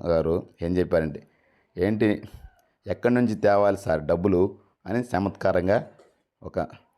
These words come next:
జోక్ వేశారు. సీఎం గారు అప్పుడు, "నువ్వే తేవాలయ్యా, కేంద్రం నుంచి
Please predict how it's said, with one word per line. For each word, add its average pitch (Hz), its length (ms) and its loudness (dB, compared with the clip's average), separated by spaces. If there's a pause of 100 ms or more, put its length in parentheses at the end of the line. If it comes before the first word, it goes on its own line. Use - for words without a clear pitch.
(240)
జోక్ 98 280 -2
వేశారు. 78 340 -2 (100)
సీఎం 101 400 2
గారు 85 160 4
అప్పుడు, 85 320 -2 (320)
"నువ్వే 120 320 2
తేవాలయ్యా, 92 720 2 (100)
కేంద్రం 110 400 0
నుంచి 95 420 0